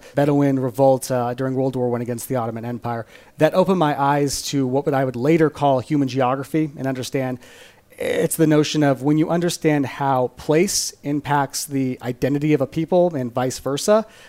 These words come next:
Fast forward to graduate school, I actually joined a, uh, program as part of the California State University Academic Center of Excellence. It was sponsored by the intelligence community.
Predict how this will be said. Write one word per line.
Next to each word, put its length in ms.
Fast 320
forward 200
to 60
graduate 420
school, 240
I 260
actually 320
joined 440
a, 300
uh, 140
program 680
as 120
part 200
of 160
the 420
California 380
State 200
University 800
Academic 420
Center 220
of 80
Excellence. 560
It 80
was 200
sponsored 520
by 180
the 140
intelligence 500
community. 560